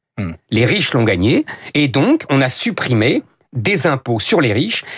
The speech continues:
Speaker 2: et il y a eu un accroissement des inégalités depuis les années quatre-vingt-dix.
Speaker 1: Mais c'est pas vrai,
Speaker 2: Et
Speaker 1: regardez,
Speaker 2: attendez,
Speaker 1: regardez
Speaker 2: je
Speaker 1: le
Speaker 2: dis pas en
Speaker 1: quinquennat
Speaker 2: France.
Speaker 1: d'Hollande.
Speaker 2: Laissez-moi finir. Dans tous les pays occidentaux, en particulier aux États-Unis,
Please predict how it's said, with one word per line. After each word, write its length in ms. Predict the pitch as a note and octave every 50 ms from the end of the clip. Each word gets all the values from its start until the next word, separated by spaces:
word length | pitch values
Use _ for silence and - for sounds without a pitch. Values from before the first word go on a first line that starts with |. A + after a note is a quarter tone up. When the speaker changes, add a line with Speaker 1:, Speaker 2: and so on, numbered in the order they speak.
| - -
Speaker 2:
et 80 | F3 F#3+
il 120 | G3 F3+ E3+
y 80 | F#3
a 60 | F#3 F#3+
eu 180 | G#3 G3+ F#3+ -
un 240 | A#2+ A2+ A2+ B2 F3
accroissement 760 | A3+ A3 - - - E3+ D#3+ - - - E3+ D#3+ D#3 D#3 C#3+
des 200 | A2+ A2 A2 G2+
inégalités 480 | B2 A#2+ A#2+ A2 B2 A2+ A2 A2 G#2 C3
depuis 240 | G#2 G2 F2+ - G#2+
les 140 | G#2+ G2+ A2+
années 140 | G#2+ G2+
quatre-vingt-dix. 420 | G2 - - - G2+ - F#2+ G#2 A#2
Speaker 1:
Mais 120 | G3+ A3+
c'est 60 | G#3
pas 80 | G3+ G#3
vrai, 120 | F#3+ G3+
Speaker 2:
Et 40 | A3+
Speaker 1:
regardez, 340 | F3 D#3 - - C3 C3+ D3+
Speaker 2:
attendez, 120 | E3+ D#3+ D3 F#3 A#3+ A#3 A#3+ B3+
Speaker 1:
regardez 80 | B3+
Speaker 2:
je 80 | - -
Speaker 1:
le 60 | -
Speaker 2:
dis 60 | - -
pas 100 | - A#3
en 40 | A3+
Speaker 1:
quinquennat 240 | D#3 - A3 A3+ G3+
Speaker 2:
France. 100 | F#3+ F#3
Speaker 1:
d'Hollande. 340 | F3 F#3+ F#3 F#3 F#3 F#3+ F#3
Speaker 2:
Laissez-moi 420 | F3+ F3+ - - G#3+ G#3 G#3+ A3
finir. 380 | G#3+ - G#3 G3+ G#3 G3+ G3 F#3+ - _ _ _ _ -
Dans 220 | B2 A#2 C#3 C#3
tous 300 | C3+ - - A3 A#3+ B3
les 100 | G3+ D#3+
pays 220 | - - D#3 D3 C#3
occidentaux, 340 | - - - A#2+ F#2+ F#2+
en 60 | G3+ F#3
particulier 340 | D3 B2+ - - A#2+ A2+
aux 60 | A2 G#2+
États-Unis, 580 | G2 F#2 G2 G2 F#2+ G2 G2 G#2 D3+ G3+ G#3+